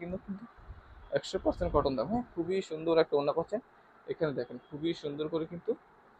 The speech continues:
কাজ করা আছে। যাদের পছন্দ হবে স্ক্রিনশট দিয়ে নাম, মোবাইল নাম্বার, ঠিকানা আমাদের ইনবক্সে পাঠিয়ে দিবেন। YouTube থেকে দেখে থাকলে ইমো, WhatsApp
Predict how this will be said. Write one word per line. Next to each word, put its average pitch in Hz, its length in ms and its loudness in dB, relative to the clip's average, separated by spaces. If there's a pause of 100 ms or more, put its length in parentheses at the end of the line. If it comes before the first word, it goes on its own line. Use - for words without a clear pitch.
(380)
কাজ 143 120 12 (120)
করা 131 220 10
আছে। - 160 -14 (2250)
যাদের 156 220 8 (100)
পছন্দ 180 340 2
হবে 190 100 6 (120)
স্ক্রিনশট 196 500 4
দিয়ে 214 120 8 (100)
নাম, 165 160 12 (120)
মোবাইল 160 280 10
নাম্বার, 170 240 0
ঠিকানা 175 340 -2
আমাদের 165 200 4
ইনবক্সে 147 420 6
পাঠিয়ে 156 280 8
দিবেন। 190 180 -2 (600)
YouTube 143 340 -2
থেকে 170 220 8
দেখে 170 200 6
থাকলে 185 160 8 (140)
ইমো, 175 140 0 (120)
WhatsApp 131 300 8